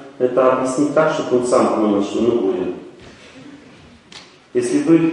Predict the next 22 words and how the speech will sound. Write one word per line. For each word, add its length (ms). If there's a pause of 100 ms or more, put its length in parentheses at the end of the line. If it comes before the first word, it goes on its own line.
докажете 680
человеку, 320
что 240
он, 460
ну, 300 (280)
должен 440
уволиться, 440 (760)
но 140
он 200
не 140
увольняется 600
даже 320
при 100
этом, 200 (380)
всё 140
равно 200
вы 240
можете 360
уволить. 420
Главное, 320
вы 160
ему 260